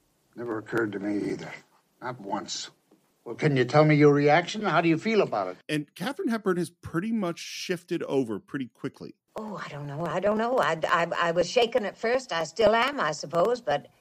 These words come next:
Speaker 3: Matt, they're serious. They mean what they're saying. Both of them. They know what they're doing.
Speaker 2: And he says, and I think this is a great line.
Speaker 1: No, they may mean what they're saying. I accept that, but they don't know what they're doing. I won't accept that.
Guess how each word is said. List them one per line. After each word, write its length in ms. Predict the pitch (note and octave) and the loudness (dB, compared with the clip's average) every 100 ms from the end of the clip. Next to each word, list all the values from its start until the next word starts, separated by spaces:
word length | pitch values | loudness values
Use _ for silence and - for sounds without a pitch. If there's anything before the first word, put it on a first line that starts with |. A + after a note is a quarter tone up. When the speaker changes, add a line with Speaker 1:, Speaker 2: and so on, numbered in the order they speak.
| _ | _
Speaker 3:
Matt, 300 | F#3+ A3 C#4+ | -2 0 0
they're 160 | E3+ B3 | 2 2
serious. 640 | - C4+ A#3 D4+ D#3 C3+ | 2 2 4 2 0 0
They 160 | F3+ F3+ | 2 4
mean 240 | G#3+ B3 | 4 4
what 160 | G3 F#3 | 4 4
they're 160 | E3+ | 0
saying. 540 | E3+ A#3 C#4 A3 B2 - | 0 -2 -2 -2 -8 0
Both 240 | F#3+ C#4 C#4 | 4 4 2
of 140 | - | -6
them. 160 | A2 - _ _ - | -10 -16 _ _ -2
They 100 | F#3+ | 2
know 160 | G#3+ | 6
what 180 | B3 F3+ | 6 4
they're 140 | D#3 D3 | 2 2
doing. 480 | F3+ C#4+ - - - | 2 2 0 -6 -12
Speaker 2:
And 120 | F#2+ | -8
he 140 | G#2+ F#3+ | -4 -4
says, 540 | A#2+ G#2 G2 G2+ - _ - | -2 -2 -4 -8 -16 _ -16
and 100 | F#2 | -12
I 100 | G2 | -8
think 160 | A2+ A2+ | -8 -8
this 160 | G#2+ | -10
is 100 | A2 | -10
a 60 | G2 | -8
great 240 | A#2 B2 | -6 -6
line. 420 | B2 C3 E2+ D2 - | -6 -6 -6 -10 -12
Speaker 1:
No, 380 | C3 D3 C#3 C#3 | -4 0 2 2
they 180 | D3 D#3+ | 2 2
may 300 | D#3+ F3 E3+ | 4 4 4
mean 280 | E3 F3 D3+ | 6 6 6
what 180 | D3 D3+ | 4 2
they're 160 | C3+ | -2
saying. 440 | - F3+ D3 A#2+ B2 | 0 0 2 0 2
I 140 | C3+ | 2
accept 420 | A#2 - F3+ F3 | 0 2 2 2
that, 220 | C3 C3 B2+ | 0 0 0
but 140 | C3 | 0
they 140 | D3+ | 2
don't 260 | D#3+ F#3 F3+ | 8 8 10
know 80 | E3 | 8
what 240 | D#3+ D#3 | 8 6
they're 140 | D#3+ D3 | 4 6
doing. 340 | F#3 C#3+ A2 | 6 6 4
I 140 | B2 D#3 | 2 6
won't 260 | G3+ F3+ | 6 6
accept 420 | C#3+ - E3 D#3 | 2 0 -2 2
that. 340 | F#3+ F3 - | 4 4 2